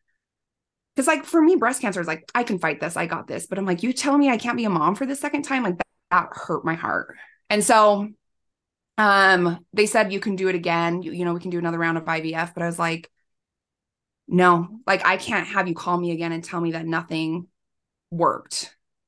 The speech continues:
And so I started my chemo. Um, it was a year after my first round of chemo. So May of twenty twenty-two,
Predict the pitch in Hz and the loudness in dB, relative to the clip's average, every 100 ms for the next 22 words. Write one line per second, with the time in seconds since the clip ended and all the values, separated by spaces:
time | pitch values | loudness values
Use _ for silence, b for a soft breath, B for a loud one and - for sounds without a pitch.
0 | _ _ 185 185 202 180 165 170 180 170 | _ _ -2 2 4 4 2 -2 -2 0
1 | 156 156 160 160 151 147 170 _ b b | -2 -4 -4 -4 -4 -8 -12 _ b b
2 | b 185 190 190 180 165 202 196 190 170 | b 2 4 4 4 2 0 0 0 -2
3 | 175 226 254 220 180 170 - 175 165 165 | -2 -2 0 2 2 2 -2 -4 -4 -4
4 | 165 170 165 165 165 165 160 160 160 170 | -6 -2 -2 -2 -2 0 0 0 -2 -2
5 | 170 170 185 185 175 - 175 170 170 160 | 0 2 0 -2 -6 -6 -6 -4 -2 -2
6 | - 180 156 151 202 285 | -4 -6 -6 -2 -2 -2